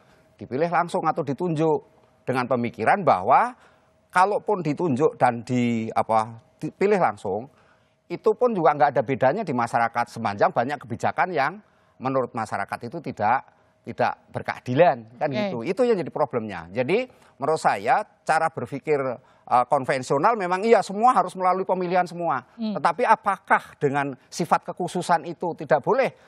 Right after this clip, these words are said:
Speaker 1: langsung itu kewenangan pemerintah? Ingat kita sistemnya presidensial. Presiden adalah kepala pemerintahan, kepala negara. Di dalam konteks pemerintahan maka dia adalah tertinggi.
Speaker 2: Hmm.
Speaker 1: Sehingga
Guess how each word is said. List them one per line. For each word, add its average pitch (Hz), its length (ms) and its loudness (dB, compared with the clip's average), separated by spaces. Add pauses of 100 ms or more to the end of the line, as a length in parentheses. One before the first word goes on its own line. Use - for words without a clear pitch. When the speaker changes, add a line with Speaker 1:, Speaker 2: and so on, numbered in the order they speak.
Speaker 1:
langsung 165 340 2
itu 160 220 -2
kewenangan 151 420 -2
pemerintah? 135 320 -6 (160)
Ingat 233 320 0
kita 202 220 -2
sistemnya 226 420 -2
presidensial. 160 640 -2
Presiden 208 480 -2
adalah 165 240 0
kepala 165 320 2
pemerintahan, 180 500 -2
kepala 151 460 0 (320)
negara. 139 400 2
Di 120 180 -10
dalam 202 240 2
konteks 185 460 -4
pemerintahan 160 880 -2
maka 151 240 0
dia 190 180 4
adalah 160 220 0
tertinggi. 139 640 -4
Speaker 2:
Hmm. 240 160 -2
Speaker 1:
Sehingga 139 320 4